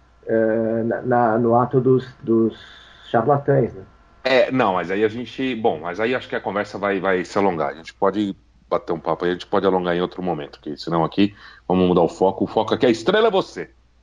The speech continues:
Speaker 1: Ah, <laughs> eu sei. <laughs> O, mas,
Speaker 2: Manda
Speaker 1: ó,
Speaker 2: pra mim.
Speaker 1: eu gostaria
Speaker 2: É.
Speaker 1: depois que você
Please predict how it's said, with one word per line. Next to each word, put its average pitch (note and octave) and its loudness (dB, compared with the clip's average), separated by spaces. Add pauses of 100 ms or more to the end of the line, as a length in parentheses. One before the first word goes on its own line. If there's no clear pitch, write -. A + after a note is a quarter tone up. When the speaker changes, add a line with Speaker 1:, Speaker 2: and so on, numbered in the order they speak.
(220)
Speaker 1:
Ah, C#3+ 2 (640)
<laughs> C3+ 0 (760)
eu A#2+ 0
sei. C3 2 (300)
<laughs> D3 2
O, B2+ 0
mas, C#3 -10
Speaker 2:
Manda C#3+ 2
Speaker 1:
ó, D#3 2
Speaker 2:
pra C3+ 0
mim. G#2+ -8 (1000)
Speaker 1:
eu A#2+ -4
gostaria D#3 2
Speaker 2:
É. F#3+ -2
Speaker 1:
depois - 0
que - -4
você F3+ -4